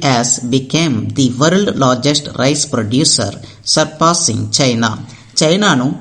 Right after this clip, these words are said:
అధిగమించి ప్రపంచంలోనే అతిపెద్ద బియ్యం ఉత్పత్తిదారులుగా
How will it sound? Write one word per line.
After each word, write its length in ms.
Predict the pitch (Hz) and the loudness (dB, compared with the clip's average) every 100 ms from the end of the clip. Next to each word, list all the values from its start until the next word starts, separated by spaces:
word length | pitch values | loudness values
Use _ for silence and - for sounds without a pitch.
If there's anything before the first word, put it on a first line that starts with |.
| - | -6
అధిగమించి 540 | 127 - 135 185 - 101 - | -4 0 2 2 0 -4 -2
ప్రపంచంలోనే 760 | 131 185 202 185 135 120 175 143 - | 0 0 0 0 2 2 2 0 -4
అతిపెద్ద 420 | 127 131 127 117 147 180 - - - | -6 -2 -2 0 0 -2 -8 -12 -2
బియ్యం 340 | 131 165 196 208 - 170 | 2 4 4 2 -2 -8
ఉత్పత్తిదారులుగా 840 | 139 151 139 139 135 156 185 113 | -2 -2 0 2 4 4 2 0